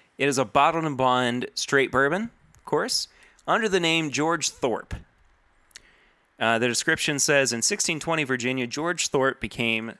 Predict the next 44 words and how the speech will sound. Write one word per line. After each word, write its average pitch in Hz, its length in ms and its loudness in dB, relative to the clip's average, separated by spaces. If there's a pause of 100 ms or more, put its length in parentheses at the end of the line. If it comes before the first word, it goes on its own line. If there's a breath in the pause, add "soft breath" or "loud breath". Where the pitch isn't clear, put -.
(140)
the 107 380 -6
father 147 500 -2
of 95 160 -8
American 92 480 -6
whiskey." 90 380 -10 (500 soft breath)
Uh, 98 200 -6
that's 123 180 -4
on 143 100 0
the 117 80 -4
front 123 380 -2
label. 117 580 0
Uh, 101 220 0
it's 101 120 -6
also 131 220 -2
going 107 240 -4
to 98 60 -12
be, 101 140 -4
of 87 120 -8
course, 98 240 -10
a 92 60 -10
hundred 87 240 -8
proof. 90 300 -8
I 110 60 -6
almost, 123 280 -8 (680 loud breath)
I 135 60 -10
almost 120 180 -6
was 104 140 -2
like, 104 120 -10
"I - 40 -8
wonder 269 140 -2
what 214 100 0
the 113 60 -10
proof's 143 240 -4
gonna 101 160 -6
be 92 160 -6
on 82 120 -12
this - 200 -10
one." 82 200 -14
That's - 180 -16
bottled 143 260 -4
and 117 100 -10
bond. - 260 -8 (360 loud breath)
Duh. 214 180 -4
<laughs> 277 260 -4